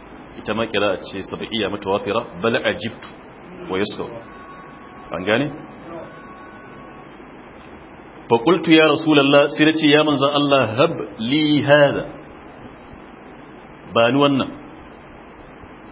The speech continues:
"Hab li hada," ba ni wannan. Hab, fi'il amr. Na me? Na wahaba. Yahab, wahaban.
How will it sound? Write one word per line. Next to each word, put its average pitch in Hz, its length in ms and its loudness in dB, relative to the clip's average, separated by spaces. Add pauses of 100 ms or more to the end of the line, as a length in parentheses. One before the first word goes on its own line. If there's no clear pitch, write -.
(640)
"Hab 143 200 4 (140)
li 147 160 -2 (160)
hada," 127 420 0
ba 101 200 -4
ni 113 100 -4
wannan. 113 260 -6 (280)
Hab, - 180 6 (1000)
fi'il 131 300 -2
amr. 98 220 0 (1120)
Na 123 140 0
me? 120 120 0 (800)
Na 123 160 0
wahaba. 117 420 4 (1400)
Yahab, 117 440 2 (1040)
wahaban. 113 480 0